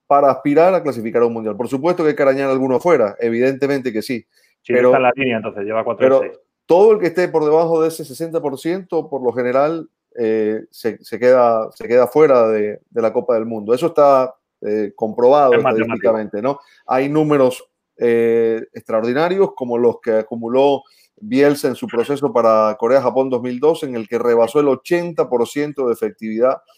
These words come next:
Speaker 1: como local, y algún caso en la raya, como la Uruguay que, que se clasificó a esa misma Copa del Mundo a través de un repechaje, ¿no?
Speaker 2: Sí.
Speaker 1: Eh, digamos, el porcentaje de puntos de local fue, fue muy bajo. Pero por eso, eh, cuando, cuando Ecuador ha sido tan dominante en Quito, por ejemplo, en las eliminatorias pasadas, en las,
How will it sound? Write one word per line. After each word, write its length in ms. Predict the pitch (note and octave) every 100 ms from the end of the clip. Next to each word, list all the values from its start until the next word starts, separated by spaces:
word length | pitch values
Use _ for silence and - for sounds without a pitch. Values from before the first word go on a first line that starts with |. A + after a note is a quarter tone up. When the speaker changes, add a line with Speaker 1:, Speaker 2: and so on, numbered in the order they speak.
| _ _
Speaker 1:
como 220 | A#2+ A#2
local, 480 | B2+ A#2+ D#3 F#3 F3+ _ _
y 80 | B2
algún 340 | C3 C#3+ F3
caso 320 | D#3+ F#3+ F3+ F3
en 100 | D#3+
la 120 | D3
raya, 500 | D#3 E3+ F3 E3+ F3 _ _
como 220 | - A#2+
la 160 | A#2+ A#2+
Uruguay 520 | B2 B2+ B2+ D3+ D#3
que, 360 | D#3 D3 B2+ A#2+
que 80 | B2
se 140 | B2+
clasificó 480 | B2 A#2 A#2 A#2+ D3+
a 20 |
esa 160 | D#3 C#3
misma 240 | C#3+ C#3+
Copa 240 | C#3+ - C3+
del 140 | A#2+
Mundo 580 | C#3 D#3 D3+ C#3 B2+ A#2
a 40 |
través 240 | A#2 B2 C3+
de 60 |
un 80 | C#3
repechaje, 540 | C#3 A#2 - E3 A2 G#2
¿no? 200 | B2 -
Speaker 2:
Sí. 100 | A2 G2+ _ -
Speaker 1:
Eh, 400 | A2+ A2 A2 A2+
digamos, 300 | A#2 A#2 A#2
el 80 | A2
porcentaje 480 | A#2 A#2 A2+ D3
de 80 | D3
puntos 260 | C3+ C4 C#3
de 40 |
local 240 | A#2+ C#3 C#3
fue, 340 | C3 B2+ B2+ -
fue 160 | - A#2
muy 160 | A#2
bajo. 380 | A2+ G#2 G#2 F#2+ _ _ _
Pero 180 | A#2
por 140 | A#2+ C3
eso, 440 | D3+ D3 D#3+ E3 -
eh, 300 | - G#2 G#2+
cuando, 480 | A#2+ A2 A2 A2+ A2
cuando 280 | A2+ A2 A2+
Ecuador 320 | A#2 B2 D3+
ha 40 |
sido 220 | D3+ D#3
tan 160 | D3+ D3
dominante 480 | C#3+ C#3 C#3+ D3 C#3
en 140 | C3
Quito, 280 | D#3 D#3+ A#2+
por 140 | A#2
ejemplo, 400 | A2+ C#3+ C#3+ C3
en 80 | A2+
las 140 | G#2 G2+
eliminatorias 500 | G#2 G#2+ G#2 C#3 C3+
pasadas, 560 | C#3 - D3 B2 B2 -
en 80 | G#2+
las, 260 | G2+ -